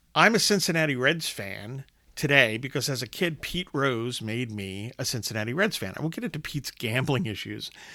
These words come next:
but Pete, why did Pete Rose draw my attention as a kid? I mean, even as a kid, I could see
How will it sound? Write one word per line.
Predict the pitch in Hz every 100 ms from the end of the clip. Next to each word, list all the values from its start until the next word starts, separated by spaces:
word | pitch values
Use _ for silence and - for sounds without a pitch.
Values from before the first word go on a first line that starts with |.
| - - -
but | 147
Pete, | - 269 -
why | 156 196
did | 233
Pete | - 196 - _ _ -
Rose | 151 151 151 147 139 - - _ _
draw | - 151
my | 143
attention | 143 131 - 214 165
as | 120
a | 110
kid? | - 269 240 - _ - -
I | 147
mean, | 160
even | 208 262 302
as | 233
a | 190
kid, | - 269
I | 160
could | - 123
see | - 165 147